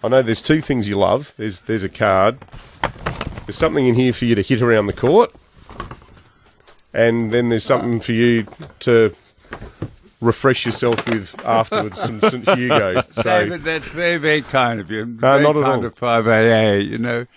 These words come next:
Speaker 2: everyone has been so nice to me, and, uh, thank you all. Um, I'm still in here. I hope I've got another few years in me. Um,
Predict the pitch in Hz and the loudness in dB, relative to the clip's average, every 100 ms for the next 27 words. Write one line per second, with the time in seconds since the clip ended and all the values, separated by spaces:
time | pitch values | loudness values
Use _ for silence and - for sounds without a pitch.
0 | - - 196 185 156 147 123 131 135 - | -10 -4 -2 -2 -4 -2 -4 -4 -6 -2
1 | 156 147 131 107 - - 113 117 110 104 | 0 2 0 -2 -4 -6 -2 0 0 -2
2 | 101 104 104 104 _ _ _ - 156 147 | -4 -2 -2 -2 _ _ _ -6 -2 -2
3 | 113 120 117 120 123 - 85 113 117 117 | -4 -4 -2 -2 -4 -6 -2 2 2 0
4 | 104 _ 139 - 120 - 170 139 127 113 | -6 _ -8 -4 -4 0 2 4 2 2
5 | 131 127 113 110 113 160 147 117 113 120 | 2 2 0 -2 0 0 2 -2 -2 -2
6 | 110 113 113 104 98 _ - - _ - | -2 0 -2 -2 -6 _ -20 -20 _ 2
7 | 135 120 113 95 98 101 101 113 123 _ | 4 6 4 2 0 0 0 0 -4 _
8 | _ _ _ - 101 95 98 101 113 120 | _ _ _ -2 2 2 0 -4 -8 -18